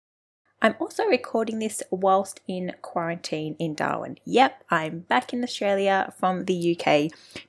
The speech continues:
doing my two weeks mandatory quarantine. Now, it is quite warm here. Actually, it's always warm in Darwin, so the aircon is on, but hopefully it won't cause too much background noise while I'm recording.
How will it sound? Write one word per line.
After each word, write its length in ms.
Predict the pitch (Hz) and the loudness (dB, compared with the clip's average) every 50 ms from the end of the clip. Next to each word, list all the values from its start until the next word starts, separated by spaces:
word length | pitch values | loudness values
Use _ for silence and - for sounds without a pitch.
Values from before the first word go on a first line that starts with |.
| - | 2
doing 240 | - 190 185 180 175 | 4 4 4 6 4
my 240 | 165 156 156 - - - | 2 2 2 0 -4 -10
two 200 | - - - 254 | -12 0 0 2
weeks 360 | 247 247 233 233 233 - - - | 4 4 2 2 2 -6 -10 -8
mandatory 720 | 202 190 190 190 190 190 - - 180 180 180 180 180 180 | -2 0 0 0 0 -4 -4 -2 0 0 2 0 -2 -4
quarantine. 640 | - - - - - - - - - - - 170 - _ _ _ _ _ _ _ _ _ _ _ _ _ _ _ _ _ _ _ _ _ _ _ _ _ - | -6 -6 -4 -4 -4 -6 -6 -8 -8 -8 -8 -14 -14 _ _ _ _ _ _ _ _ _ _ _ _ _ _ _ _ _ _ _ _ _ _ _ _ _ 2
Now, 220 | 277 - 277 - - | 4 4 4 6 4
it 140 | 202 247 | 2 2
is 100 | 269 294 | 2 0
quite 300 | - - - 262 240 - | 0 4 4 6 6 6
warm 220 | 202 190 185 185 196 | 4 2 2 2 0
here. 260 | - 208 233 311 392 403 - _ _ - | -2 2 2 2 2 2 -2 _ _ -2
Actually, 400 | - 175 - - - - 165 180 | -2 -2 0 -2 -6 -2 0 0
it's 140 | 170 - - | 0 2 2
always 340 | - 156 151 151 147 165 - | 2 2 4 4 2 0 0
warm 180 | 139 147 143 | 0 0 0
in 100 | 143 143 | -2 -2
Darwin, 380 | 139 139 117 113 - 214 370 381 - - - - - | 0 0 0 2 2 0 0 0 -4 -10 -18 -18 -12
so 300 | - - 180 175 175 175 | 0 6 6 8 8 6
the 220 | 180 185 185 - - | 4 0 -2 4 6
aircon 460 | 214 233 240 - - 240 240 240 330 | 6 6 4 2 0 -2 0 2 0
is 160 | 240 226 - | -2 0 0
on, 400 | 165 151 160 202 277 403 381 302 | 0 0 2 0 0 0 0 2
but 260 | - - - - - | 2 2 0 0 0
hopefully 460 | - - - 285 - - 254 262 247 | 0 0 0 0 2 4 6 6 6
it 160 | 220 - 196 196 | 6 2 4 0
won't 260 | 190 185 196 277 - | 0 0 0 -4 -8
cause 320 | - - 190 185 185 - - - | -2 2 2 4 4 2 -2 -8
too 200 | - - - 185 | -10 -8 -6 -4
much 360 | 220 220 247 - - - - | -4 -2 -4 -4 -4 -6 -4
background 560 | - 180 170 - - - 170 165 165 165 - - - | -2 -2 -2 -2 -2 -2 -2 0 0 -2 -6 -8 -8
noise 300 | 160 156 160 165 - - | -8 -8 -8 -8 -10 -12
while 260 | 262 214 170 160 151 | -4 0 0 0 0
I'm 140 | 214 - 156 | -2 -6 -6
recording. 480 | 156 156 - - - 170 - - 180 | -8 -8 -4 -2 -2 -2 -2 -4 -6